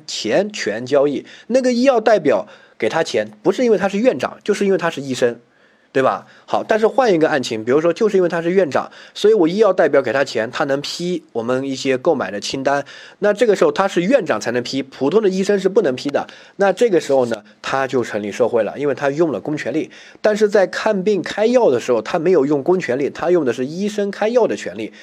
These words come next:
换句话说，一个没有公权力、不是院长的医生，他也可以干这个事儿。医药代表不是盯着他那个公权力，他没形成权钱交易，所以那个题稍微有点难度。很多人就说：“难道这个不是国家工作人员吗？”他就是啊，他是国有医院的院长，那肯定百分之百是，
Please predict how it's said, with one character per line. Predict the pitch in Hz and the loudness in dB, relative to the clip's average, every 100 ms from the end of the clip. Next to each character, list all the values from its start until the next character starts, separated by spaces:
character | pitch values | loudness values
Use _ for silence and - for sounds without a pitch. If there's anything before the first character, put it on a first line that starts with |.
| - | -20
换 | - 240 | 0 2
句 | 208 | 4
话 | 202 | 2
说， | 190 202 208 - | 4 2 2 -4
一 | 180 | -4
个 | 226 208 | -2 0
没 | 156 | 2
有 | 220 | 4
公 | 156 196 | 4 0
权 | 196 170 | 2 2
力、 | 175 | 2
不 | - 214 | 2 0
是 | 254 | 2
院 | 247 185 | 2 2
长 | 113 | -2
的 | 117 | -2
医 | 143 | -6
生， | 143 135 131 - - | 0 0 0 -8 0
他 | - | 2
也 | 185 | 2
可 | 143 151 | 2 0
以 | |
干 | 135 127 | 0 0
这 | 127 | 0
个 | 120 | 0
事 | 131 | 0
儿。 | - - - | -4 -12 -6
医 | 226 | 0
药 | 269 | 2
代 | 220 233 | 4 4
表 | 170 120 | 4 2
不 | 107 143 | 2 0
是 | 208 | 0
盯 | 185 190 | 0 0
着 | 156 | 0
他 | 156 | 0
那 | 165 | 0
个 | |
公 | 135 190 | 0 0
权 | 180 175 | 0 0
力， | 196 | 0
他 | - 156 | 0 -2
没 | 143 | -2
形 | 139 143 | -2 -2
成 | 143 | -2
权 | - 127 | -2 -4
钱 | 156 139 143 | -4 -6 0
交 | 165 185 | 2 2
易， | 175 - - | 0 -6 -2
所 | 196 | 0
以 | |
那 | 254 | 2
个 | 226 | 0
题 | - 175 | -2 -2
稍 | 208 | 0
微 | 220 | 2
有 | 220 | 2
点 | 160 | -2
难 | 82 107 | -4 -2
度。 | 180 - - - - - | -2 -2 -8 -20 -20 -6
很 | 139 | 0
多 | 220 | 2
人 | 214 | 2
就 | 202 | 2
说： | 202 208 - | 0 0 -4
“难 | 135 - 233 | -4 -2 0
道 | 247 | 0
这 | 214 233 | 0 -2
个 | |
不 | 185 202 | 0 0
是 | 220 | -2
国 | 135 175 | -2 0
家 | 220 | 2
工 | 220 262 | 0 0
作 | 254 | 2
人 | 220 | 2
员 | 214 | 2
吗？” | 202 202 | 0 -2
他 | |
就 | 196 302 | 0 0
是 | 208 151 | 0 2
啊， | 143 | 0
他 | 131 214 | 0 -6
是 | |
国 | 196 135 247 | -2 0 2
有 | 180 | 2
医 | 156 | 2
院 | 180 | 0
的 | 160 | 2
院 | 196 | 0
长， | 139 | -2
那 | 165 | -4
肯 | 196 110 | -4 -8
定 | 147 | -6
百 | 104 | -6
分 | 110 | -4
之 | 165 | -2
百 | 127 | -2
是， | - 185 | -2 -4